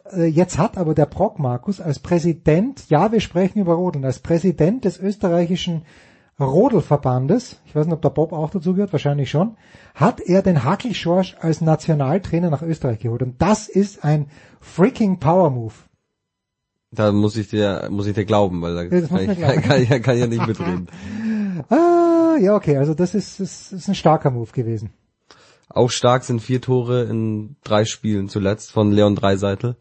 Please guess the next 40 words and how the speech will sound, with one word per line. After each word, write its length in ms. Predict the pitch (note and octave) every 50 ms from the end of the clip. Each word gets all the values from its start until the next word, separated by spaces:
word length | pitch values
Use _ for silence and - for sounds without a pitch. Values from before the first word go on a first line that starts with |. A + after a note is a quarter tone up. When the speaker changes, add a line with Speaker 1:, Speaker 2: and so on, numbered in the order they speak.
| _ -
Speaker 1:
Ja. 160 | E3 D#3 - - _ _ _ _ -
Speaker 2:
Davon 320 | G2+ F#2+ - A2 G#2 G#2
waren 300 | G#2 G#2 G#2 G#2+ G#2+ G#2 -
zweimal, 680 | - - - G#2 G#2 G#2+ G#2+ G#2+ G#2 G#2 G#2 G#2 - _ _ _ _ _ _ _ _ -
haben 100 | G2+ G2+
sie 100 | G#2 G#2+
vier 200 | - - A#2 A2+
null 180 | A2 A2 A2 G#2+
gewonnen, 460 | G#2+ G#2 G#2 G#2+ A2 A#2+ B2+ C3 C3
eins 200 | - G2+ G#2+ A2
haben 120 | A2 G2+
sie 80 | G2+ G2+
fünf 180 | - G#2+ G2 G#2
eins 180 | G2 F#2+ -
verloren. 380 | - G#2 G2 G2+ A2+ B2+ D3+ - _ _ _ _ _ _ _ _ _ - -
Aber 340 | - G#2 G#2 G2+ G#2 G#2
heute 220 | G#2 G#2+ G#2 G#2+ G#2+
Nacht 160 | G#2+ A2 -
spielen 260 | - - A2+ A2 G#2
sie 80 | G#2 G#2
dann 160 | G#2 G#2 G#2
wieder. 380 | G#2+ A#2 B2 C3 C#3 C#3+ C3+ - _ -
Hoffentlich 580 | - G#2 - G#2+ G#2 G2+ G2+ - - - - - _ _ _ _ - - - - - - - - - _ _
können 160 | - G#2+ G2
sie 120 | F#2 G2+ F#2+
diesen 280 | G2 G2+ F#2 G2 G#2
guten 280 | G2 A#2 A2 G#2+ A2+ G#2
Trend 360 | - - A#2 G#2+ G#2+ G#2 -
beibehalten. 680 | - G2+ G#2+ G2+ G2+ F#2+ F#2+ F2+ E2+ D#2 F2 F2 F#2 G2 - _ -
Die 40 |
Speaker 1:
Mhm. 60 | D2+ F2
Speaker 2:
letzten 240 | G2 - - G#2
beiden 180 | G2 G2 F#2+ F#2
Spiele 220 | - - G2+ G2
haben 100 | F#2+ F#2
sie 220 | F#2 G2 F#2+ F#2 F2+
jeweils 340 | F2+ F#2 F2+ F2+ F2+ - -
vier 120 | G#2 F#2+
null 160 | F#2+ F#2 F2+
gewonnen. 280 | F2 F2+ F2+ F2 F#2